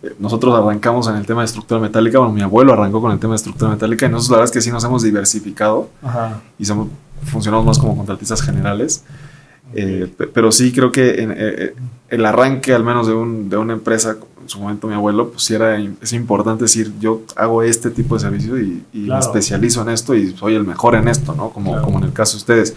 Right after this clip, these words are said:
Speaker 2: Sí.
Speaker 1: Y, y, y también me llama mucho la atención que, bueno, nosotros ahí tenemos en el currículum, a mí a veces me gusta decir que hemos trabajado en veintinueve estados de la República, ¿no?
Speaker 2: Ujú.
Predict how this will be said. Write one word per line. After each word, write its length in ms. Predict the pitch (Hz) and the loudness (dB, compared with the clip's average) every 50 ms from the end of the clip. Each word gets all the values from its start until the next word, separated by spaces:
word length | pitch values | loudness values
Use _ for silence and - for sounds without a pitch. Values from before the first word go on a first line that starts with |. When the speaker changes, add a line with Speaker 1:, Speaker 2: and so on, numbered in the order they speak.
| - - | -8 -10
Speaker 2:
Sí. 340 | 143 - 127 123 117 110 - - | -8 -6 -6 -6 -6 -6 -4 -2
Speaker 1:
Y, 60 | 170 | -2
y, 300 | - - - 139 - - - | -2 -2 -6 -8 -10 -4 -4
y 80 | 156 | 0
también 320 | 151 151 139 151 180 190 202 | 2 4 4 4 4 4 4
me 80 | 196 | 2
llama 220 | 175 180 175 175 170 | 2 4 4 4 4
mucho 260 | 165 165 160 - 175 | 2 2 0 2 2
la 80 | 147 | 2
atención 540 | 131 - 117 110 110 - 139 131 120 101 101 101 - - _ _ _ _ _ _ _ _ _ 147 147 147 - - 143 - - 147 143 - - - - - - - | 2 0 -2 -2 0 2 2 2 2 0 -2 -8 -12 -18 _ _ _ _ _ _ _ _ _ -16 -16 -16 -4 -2 -2 0 0 -2 -2 -4 -6 -14 -20 -20 -20 -6
que, 80 | - 101 | -2 0
bueno, 160 | 110 110 110 | 2 2 2
nosotros 420 | 104 98 - 110 107 123 123 117 | 2 2 0 2 2 2 2 4
ahí 160 | 113 101 110 | 4 4 4
tenemos 320 | 110 110 110 117 117 107 107 | 4 2 2 2 2 2 2
en 80 | 107 | 2
el 80 | 104 98 | 0 0
currículum, 580 | - 104 101 113 117 113 - 110 104 101 98 98 | 2 4 6 6 6 6 4 2 2 2 2 0
a 80 | 98 | 2
mí 80 | 101 107 | 2 2
a 40 | 107 | 2
veces 160 | 110 107 107 | 2 2 0
me 100 | 101 98 | 0 0
gusta 240 | 101 101 - 117 107 | 0 0 2 2 2
decir 240 | - - 110 104 | 4 4 2 2
que 120 | - - 110 | 2 2 2
hemos 140 | 107 107 - | 2 2 2
trabajado 360 | - 110 98 - 113 110 110 | 2 2 2 4 4 4 4
en 80 | 104 | 2
veintinueve 400 | 104 101 98 107 101 107 110 110 | 0 0 0 0 0 2 2 2
estados 260 | 104 - - 113 107 101 | 2 4 2 2 4 4
de 80 | 101 | 2
la 80 | 98 98 | 4 4
República, 540 | 98 98 - 123 123 110 98 - - 90 92 | 4 6 6 6 6 6 4 2 -2 -4 -4
¿no? 140 | 98 117 | -2 -2
Speaker 2:
Ujú. 600 | 165 185 - - - - - 131 123 123 113 113 | -4 -4 -6 -14 -16 -8 -4 -4 -2 -2 -4 -6